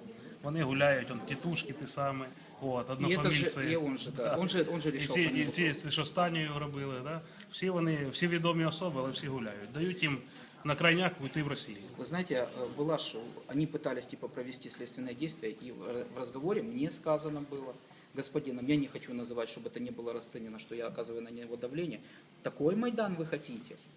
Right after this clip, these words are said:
Speaker 2: Вы видели, что творили народные депутаты в зале? Такой Майдан вы хотите?» То есть это мне говорят прямо. Вы поняли, о
Speaker 1: Да.
Speaker 2: чём идёт речь?
Speaker 1: Да.
Speaker 2: Всё. То есть, э, вот я вам клянусь,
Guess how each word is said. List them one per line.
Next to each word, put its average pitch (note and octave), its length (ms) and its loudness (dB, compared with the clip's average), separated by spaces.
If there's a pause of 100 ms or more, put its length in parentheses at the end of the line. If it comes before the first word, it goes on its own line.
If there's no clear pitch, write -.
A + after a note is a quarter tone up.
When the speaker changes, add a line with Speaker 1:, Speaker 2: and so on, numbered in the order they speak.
(140)
Speaker 2:
Вы C3+ 80 0
видели, G#3 340 -2
что G3 160 -4
творили D#3 380 2
народные B2 400 -4
депутаты A2 500 -8
в - 20 -14
зале? A2 240 -6 (240)
Такой G3+ 260 4
Майдан E3+ 340 2
вы A2+ 100 -4
хотите?» - 420 -8
То - 480 -12
есть - 140 -4
это F#3 200 2
мне D#3+ 140 4
говорят D3 380 4
прямо. A2+ 320 -2 (1900)
Вы A#2+ 140 -10
поняли, D#3 320 -2 (180)
о C#3 40 -10
Speaker 1:
Да. D3+ 60 -8
Speaker 2:
чём D3 220 -2
идёт A2 220 -6
речь? G#2+ 160 -6
Speaker 1:
Да. C3 100 -8 (300)
Speaker 2:
Всё. - 300 0 (640)
То C#3+ 60 0
есть, - 220 -4 (340)
э, B2+ 200 2 (720)
вот D3+ 140 -2
я F#3 100 8
вам E3+ 220 6
клянусь, A#2+ 440 0